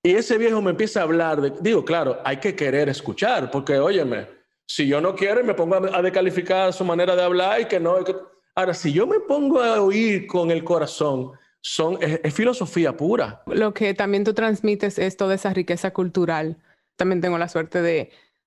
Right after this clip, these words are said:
Speaker 2: de haber estado en una familia que me hicieron querer mucho, a, a siempre respetar a los mayores, ¿no? A nuestros abuelos. Y era una cultura para nosotros ir a visitarlo. Entonces, yo siempre me, me crié yendo al campo a ver a mi abuelo.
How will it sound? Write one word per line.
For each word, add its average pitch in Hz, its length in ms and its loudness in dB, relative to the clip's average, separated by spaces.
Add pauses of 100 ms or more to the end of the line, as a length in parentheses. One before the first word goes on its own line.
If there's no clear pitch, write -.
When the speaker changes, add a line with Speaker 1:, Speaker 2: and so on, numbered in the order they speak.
(120)
Speaker 2:
de 185 80 0
haber 180 100 2
estado 180 220 0
en 185 60 0
una 180 120 0
familia 180 380 0
que 156 240 -4
me 170 160 0
hicieron 180 360 0
querer 170 240 -2
mucho, 175 360 0
a, 147 360 -6
a 156 60 -8 (400)
siempre 214 320 -2
respetar 180 480 -2
a 190 60 -2
los 185 140 0 (340)
mayores, 170 460 0
¿no? 196 120 0
A 214 60 0
nuestros 180 340 -2 (140)
abuelos. 160 500 -2 (500)
Y 190 260 2
era 190 180 2
una 202 180 0
cultura 190 420 0
para 175 140 -2
nosotros 180 380 -2
ir 180 140 0
a 180 40 0
visitarlo. 156 580 -2
Entonces, 190 240 -2
yo 208 60 0
siempre 214 240 -2
me, 196 220 0
me 165 340 -2
crié 170 340 -2
yendo 185 280 0
al 170 100 -2
campo 190 300 -2
a 170 40 0
ver 175 140 0
a 175 40 0
mi 180 100 0
abuelo. 180 500 -2